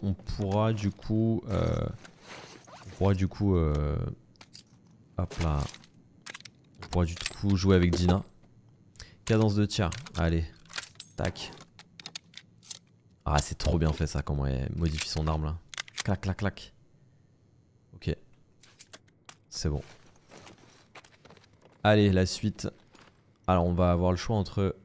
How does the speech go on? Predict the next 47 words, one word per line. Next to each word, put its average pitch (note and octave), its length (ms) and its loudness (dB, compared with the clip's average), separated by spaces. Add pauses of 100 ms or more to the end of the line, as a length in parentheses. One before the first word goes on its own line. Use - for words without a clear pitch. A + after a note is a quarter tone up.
(260)
Ah, A2+ 260 2
ça, A2+ 160 0
on G#2+ 60 4
va, E2+ 600 2
on F#2 60 -4
va F#2 100 2
pouvoir F#2+ 240 0
débloquer F#2 320 0
Dina, G2 280 0
c'est A2 120 -4
ça ? - 140 -2 (400)
Ce - 80 -20
que F#2 100 -8
je F2 80 -6
vois. F2 140 -6
Ah A2 100 4
non, D3+ 80 4
on A2+ 80 4
va F2+ 140 6
jouer A2 180 4
avec C3+ 140 4
Dina. C#3+ 300 0 (1000)
Si - 160 -2
j'ai F#2+ 80 4
bien F#2+ 100 6
compris. F2+ 260 0 (440)
Quand C#3 160 6
des A#2+ 100 6
bûcherons. G#2 380 -2 (1400)
Donc - 100 -4
là, B2 60 4
on A#2 60 6
était G2+ 240 0
contre G#2 340 2
les, F#2 320 4
on G2+ 80 2
était A#2 160 2
contre B2 240 2
les G2+ 100 6
Séraphites. G#2 720 4
C'était - 200 -4
pas A2+ 100 0
les G#2 60 4
Wolves, E2+ 160 4
c'était - 140 -2
les D#2 80 2
Séraphites. G#2 640 -4